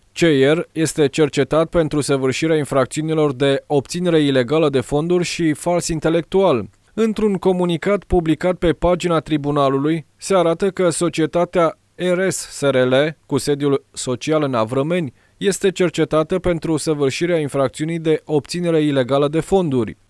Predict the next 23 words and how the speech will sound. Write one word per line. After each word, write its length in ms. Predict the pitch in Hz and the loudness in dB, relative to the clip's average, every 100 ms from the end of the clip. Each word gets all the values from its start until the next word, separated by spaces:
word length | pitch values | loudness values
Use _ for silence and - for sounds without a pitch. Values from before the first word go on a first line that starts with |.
| - | -6
Un 240 | 196 202 | -2 0
alt 280 | 233 220 175 | 2 0 0
medic 380 | 175 156 131 127 | -2 0 0 -2
din 140 | 127 | -2
municipiul 520 | 131 135 139 170 165 160 | -2 -2 -2 -2 0 0
Botoșani, 680 | 147 - 139 160 170 180 _ - | 0 0 -2 0 -2 -4 _ -4
R 220 | 180 185 | -2 -2
C, 480 | - - 147 175 - _ | -4 0 2 2 -6 _
este 360 | 170 180 - 175 | -4 -4 0 -2
cercetat 640 | - 175 - 156 156 165 | 0 -2 0 0 0 0
pentru 300 | - 175 165 | -2 -2 -2
săvârșirea 560 | 156 160 143 135 175 175 | -2 0 0 0 0 0
infracțiunilor 680 | 156 147 135 156 151 170 165 | 0 -2 -2 -4 -2 -2 0
de 100 | 151 | -2
complicitate 760 | - 170 139 139 139 131 156 180 | 0 -2 0 -2 -4 -2 0 0
la 100 | 170 | 0
obținerea 560 | 139 - 160 156 151 - | 0 -2 -6 0 0 -2
ilegală 540 | 180 185 151 147 170 | -4 -2 0 0 0
de 120 | 156 | 0
fonduri 440 | 139 147 135 147 156 | -2 -2 -2 -2 -4
și 220 | - 147 | -2 -4
fals 320 | - 127 117 | 0 0 0
intelectual. 880 | 123 113 127 131 - 185 123 92 | -4 -4 -2 -2 0 4 4 0